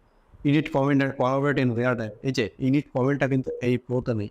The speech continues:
কিন্তু এই জায়গাতে আবার এডিট কমেন্টটা আছে। হুম, আপনার, আহ,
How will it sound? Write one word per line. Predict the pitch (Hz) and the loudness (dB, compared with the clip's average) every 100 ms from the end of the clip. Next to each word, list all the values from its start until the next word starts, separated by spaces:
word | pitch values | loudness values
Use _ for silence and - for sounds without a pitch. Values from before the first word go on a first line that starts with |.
| - | -4
কিন্তু | 123 127 | -4 -2
এই | 135 156 | 0 0
জায়গাতে | 143 131 123 156 | 2 0 0 -2
আবার | 127 151 | -2 0
এডিট | 135 123 - | 2 2 0
কমেন্টটা | 123 117 127 117 | 0 2 2 0
আছে। | 98 - - _ _ - | -4 -8 -14 _ _ 0
হুম, | 143 107 - - - - - | 0 0 -8 -16 -16 -14 -6
আপনার, | 110 117 120 | 0 2 2
আহ, | 110 104 104 110 | 2 2 0 -2